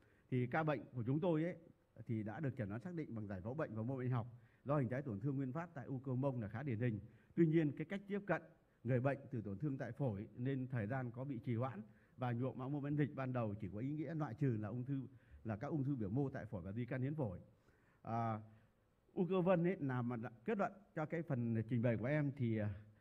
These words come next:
à, u cơ vân là một con loại bệnh lý ác tính thuộc nhóm sarcoma mềm, thường gặp ở trẻ nhỏ và thiếu niên, ít gặp ở người lớn. Vì là u của tổ chức liên kết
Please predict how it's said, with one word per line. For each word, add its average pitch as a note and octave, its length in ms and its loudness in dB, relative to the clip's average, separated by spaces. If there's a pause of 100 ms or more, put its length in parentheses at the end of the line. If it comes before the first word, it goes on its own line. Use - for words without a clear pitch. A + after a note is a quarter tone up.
à, G2+ 380 -6 (180)
u D#3+ 100 -2
cơ E3 160 2
vân D3 240 2
là B2+ 100 0
một G#2+ 220 -2
con D3 100 -4
loại C3+ 180 -6
bệnh B2+ 220 -2
lý C3 60 2
ác E3+ 180 -4
tính D#3 200 0
thuộc A#2 180 -4
nhóm A#2+ 180 -4
sarcoma D#3 440 -4
mềm, A#2 280 2 (120)
thường C3 140 2
gặp A#2+ 140 0
ở G#2 80 -8
trẻ G2+ 220 -8
nhỏ G2 300 -6
và G#2 140 -4
thiếu C3 220 0
niên, E3+ 320 4
ít G#3+ 140 -4
gặp B2 120 -4
ở A2 40 -4
người A2+ 180 -2
lớn. C3 280 0 (480)
Vì C#3+ 220 6
là C#3 140 2
u G3+ 220 0
của B2 120 -2
tổ A2 140 -2
chức F3+ 160 -4
liên E3+ 160 4
kết A3 180 -2